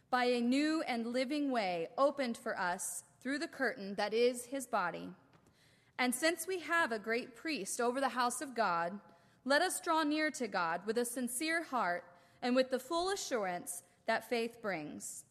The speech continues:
having our hearts sprinkled to cleanse us from a guilty conscience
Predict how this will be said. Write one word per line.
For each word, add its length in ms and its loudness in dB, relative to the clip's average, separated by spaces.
having 300 0
our 180 4
hearts 380 2
sprinkled 420 -4
to 100 -4
cleanse 440 -2
us 340 -2
from 160 -4
a 60 -4
guilty 360 0
conscience 760 -4